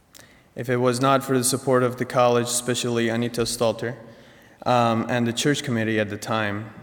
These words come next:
I would not have been here today. For me, <clears throat> to get here, a lo-, a lot of rules were broken through lobbying and connections from both Iranian and the American side. Unfortunately, time does not allow me to get into details, but they're very fun stories to tell.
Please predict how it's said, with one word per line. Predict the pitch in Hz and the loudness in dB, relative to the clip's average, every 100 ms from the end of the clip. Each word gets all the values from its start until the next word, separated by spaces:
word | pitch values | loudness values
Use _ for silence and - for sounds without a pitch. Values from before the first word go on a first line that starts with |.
| - | -10
I | 113 | -6
would | 110 110 | -4 -4
not | 113 117 117 | 0 0 0
have | 110 110 | -2 -2
been | 113 | -4
here | 110 107 | -2 -6
today. | 107 101 104 98 - - - - - - - - _ _ | -6 -4 -4 -4 -10 -20 -20 -20 -20 -20 -20 -20 _ _
For | - 127 | -4 -2
me, | 131 151 170 - - 123 120 113 - - | 2 0 0 -6 -4 -2 -2 -6 -12 -20
<clears throat> | - _ _ _ _ _ - | -20 _ _ _ _ _ -6
to | |
get | 120 135 123 | 0 0 0
here, | 117 120 143 139 | -2 -2 -4 -6
a | 123 | -6
lo-, | 110 - | -2 0
a | 131 - 123 | 0 0 -2
lot | 120 123 123 127 | 2 4 4 0
of | 110 107 | -4 -4
rules | 117 123 117 113 | 0 2 0 -2
were | 107 92 | -6 -6
broken | 92 73 - 107 107 - - - _ - - - _ | -6 -8 -10 -16 -16 -20 -20 -20 _ -20 -20 -20 _
through | - 113 | -6 -2
lobbying | 113 120 135 139 135 127 117 | 2 4 4 2 -2 -2 -2
and | 110 | -4
connections | 113 107 101 - - - - - 160 | -4 -4 -4 -6 -10 -12 -12 -14 -18
from | - 117 110 | -10 -6 0
both | 120 120 113 | 2 2 0
Iranian | 113 123 123 123 113 | 2 2 2 -2 -2
and | 113 | -2
the | 107 | -2
American | 104 104 101 - | -2 -4 -6 -8
side. | - - - - - - - - - | -8 -8 -10 -14 -20 -20 -20 -18 -14
Unfortunately, | 113 120 - 123 117 | -4 -4 -2 -2 -2
time | 117 113 | -2 -2
does | 110 104 | -4 -2
not | 117 110 | 0 2
allow | 107 110 | 2 0
me | 107 | -2
to | 104 | -6
get | 104 113 | -4 -2
into | 107 107 | -2 -6
details, | 107 110 107 95 | -8 -6 -6 -8
but | 95 98 | -10 -10
they're | 107 101 | -8 -6
very | 107 101 | -4 -6
fun | 98 98 | -8 -10
stories | 98 - 107 101 101 | -8 -8 -6 -6 -8
to | - | -12
tell. | - 101 98 | -10 -8 -8